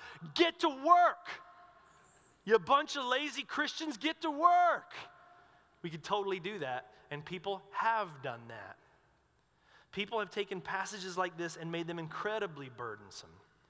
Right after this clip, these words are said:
But, but also, even beyond someone bullying you with the Word of God in this way, if you're like me, I could read something like that. I don't need someone to make me feel bad about it. I can do that all on my own.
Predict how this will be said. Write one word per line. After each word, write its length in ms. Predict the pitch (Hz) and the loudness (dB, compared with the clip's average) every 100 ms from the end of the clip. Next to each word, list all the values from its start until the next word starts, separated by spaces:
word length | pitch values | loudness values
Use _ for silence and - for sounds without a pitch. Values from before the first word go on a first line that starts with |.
| _ _ _ _ _ _ _ _ - - | _ _ _ _ _ _ _ _ -8 -6
But, 160 | 196 | -2
but 100 | 185 | 0
also, 320 | 190 240 208 185 | 0 0 -4 -6
even 260 | 220 262 | -6 -6
beyond 400 | 185 185 185 185 | -2 0 2 0
someone 340 | - 190 185 160 123 | -4 -4 -4 -4 -4
bullying 600 | 180 220 220 165 151 147 | -4 -2 -4 -6 -6 -6
you 200 | 139 143 | -8 -6
with 180 | 139 139 | -6 -6
the 80 | 160 | -4
Word 220 | 147 147 | -2 -4
of 100 | 135 | -4
God 220 | 147 143 | -2 -2
in 100 | 147 | -4
this 180 | 139 - | -8 -6
way, 240 | 151 143 139 - 156 | -4 -4 -6 -14 -12
if 140 | - | -6
you're 100 | 311 | 0
like 260 | 269 165 156 | 0 -2 -6
me, 360 | 156 214 269 - - | -6 -6 -8 -12 -2
I 120 | 190 | 0
could 160 | 240 175 | 0 -4
read 200 | 165 170 | -6 -4
something 240 | 190 165 | -6 -4
like 160 | 165 160 | -4 0
that. 160 | 180 160 | -2 0
I 120 | 233 | -2
don't 160 | 247 | -2
need 180 | 156 208 | -6 -8
someone 300 | - 175 160 | -6 -4 -4
to 60 | 156 | -4
make 200 | 151 147 | -6 -6
me 140 | 214 | -8
feel 240 | - 156 135 | -6 -6 -2
bad 240 | 131 135 | -2 -2
about 240 | 135 139 | 0 0
it. 60 | 156 | 0
I 120 | 151 | -4
can 160 | 233 196 | -4 -6
do 120 | 156 | -4
that 180 | 151 147 | -2 -2
all 520 | 143 160 190 214 190 | -2 -2 -2 -2 -2
on 60 | 185 | -2
my 220 | 180 175 | -4 -4
own. 300 | 170 185 | -4 -4